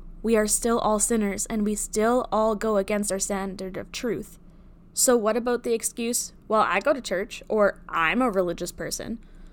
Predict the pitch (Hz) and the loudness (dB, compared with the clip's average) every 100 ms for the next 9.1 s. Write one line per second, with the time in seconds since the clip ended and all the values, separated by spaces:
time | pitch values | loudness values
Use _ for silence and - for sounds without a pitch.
0 | - - 220 226 262 - 277 - 226 226 | -20 -6 0 0 0 -2 -4 -4 -2 -2
1 | - 214 202 - - 277 220 - - - | -2 -2 -2 -4 -8 -4 -4 -4 -12 -18
2 | - - - - - 226 240 - - 233 | -20 -18 -18 -18 -6 2 2 2 2 2
3 | 262 - 226 185 - - - - 233 220 | 4 2 0 -4 -6 -8 -6 0 0 0
4 | - 226 254 370 359 262 240 233 214 214 | -4 -4 -2 -2 -2 -4 -2 -2 -2 0
5 | 226 285 226 - 208 190 196 - 214 214 | 2 2 0 0 -2 -2 -2 -2 0 0
6 | 214 254 247 311 233 196 202 - - - | -2 -4 -2 0 0 0 -2 -4 -20 -20
7 | - - 214 202 208 202 202 233 247 - | -18 0 2 2 -4 2 4 4 0 -4
8 | 214 208 208 196 - 214 220 220 196 185 | -2 0 0 -4 -4 -2 0 2 2 2